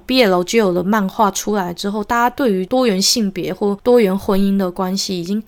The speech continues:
渐渐的松绑。哪怕是我有一些基督徒的同年龄的朋友，他们也常常会跟我说，他们不会像他们的父母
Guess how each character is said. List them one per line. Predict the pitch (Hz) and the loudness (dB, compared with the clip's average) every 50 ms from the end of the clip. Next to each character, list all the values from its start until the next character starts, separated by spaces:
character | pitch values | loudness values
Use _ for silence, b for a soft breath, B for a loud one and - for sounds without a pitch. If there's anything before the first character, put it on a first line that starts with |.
| _ _ _ _ | _ _ _ _
渐 | - 294 285 | -4 -2 -2
渐 | 262 294 269 | 0 0 0
的 | 220 | -2
松 | 196 - - - 214 220 226 226 | -2 -2 0 0 0 0 0 -2
绑。 | - 165 - - - - _ _ _ _ _ _ _ _ - | -4 -6 -8 -10 -14 -20 _ _ _ _ _ _ _ _ 0
哪 | 214 196 | 0 2
怕 | 202 - - 339 349 | 2 4 6 6 6
是 | 339 - 330 302 | 6 4 2 0
我 | 277 220 185 165 135 123 | 0 2 0 0 0 -2
有 | - 196 190 185 208 | -2 -2 0 0 0
一 | |
些 | 214 254 240 | 0 0 0
基 | 220 - - 233 220 | -2 -2 -4 -4 -4
督 | 247 240 240 | -4 -4 -4
徒 | - - 170 | -4 -6 -4
的 | 170 - 185 180 | -2 -2 -2 -2
同 | 185 - - - 175 170 180 - | -4 -6 -8 -8 -8 -8 -4 -2
年 | 240 226 214 214 | 0 2 2 2
龄 | 214 190 180 | 2 0 0
的 | 190 202 196 | 0 -2 2
朋 | - - 175 180 185 | 4 4 4 4 2
友， | 190 185 | -2 -4
他 | 190 226 320 | -4 -4 -6
们 | 381 349 240 190 | -4 -2 -2 0
也 | 175 - | -2 -2
常 | - - - 185 | -4 -4 -6 -4
常 | 196 214 202 | -4 -4 -2
会 | 214 254 240 | -2 -2 -4
跟 | 214 - 226 233 | -4 -4 -6 -6
我 | 220 - 196 | -6 -6 -8
说， | - - 196 190 - - | -8 -6 -6 -8 -8 -4
他 | - 320 339 | -2 0 0
们 | 359 277 202 | 0 0 -2
不 | - 185 | 0 0
会 | 190 220 | 0 0
像 | - - 233 214 | 0 -2 -4 -4
他 | - 220 | -4 -2
们 | 214 202 180 | -2 -2 -2
的 | 185 | -4
父 | 185 - - - 226 | -6 -6 -4 -4 -4
母 | 185 170 175 | -4 -4 -6